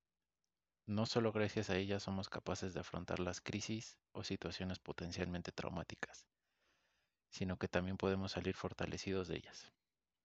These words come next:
En otras palabras, y en español cristiano, es adaptarse al cambio y volver a la normalidad. Ahora,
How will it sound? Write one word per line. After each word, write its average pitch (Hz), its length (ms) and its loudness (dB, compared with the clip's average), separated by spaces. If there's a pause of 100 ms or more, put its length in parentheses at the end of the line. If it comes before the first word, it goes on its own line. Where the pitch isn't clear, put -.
(1000)
En 95 120 2
otras - 240 0
palabras, 127 580 6 (580)
y 98 100 2
en 92 80 4
español 90 360 -2
cristiano, 139 600 2 (480)
es - 160 2
adaptarse - 440 2
al - 100 -6
cambio 147 420 0 (320)
y 104 100 0
volver 87 300 0
a 87 40 4
la 87 100 2
normalidad. - 580 -6 (2250)
Ahora, 104 400 8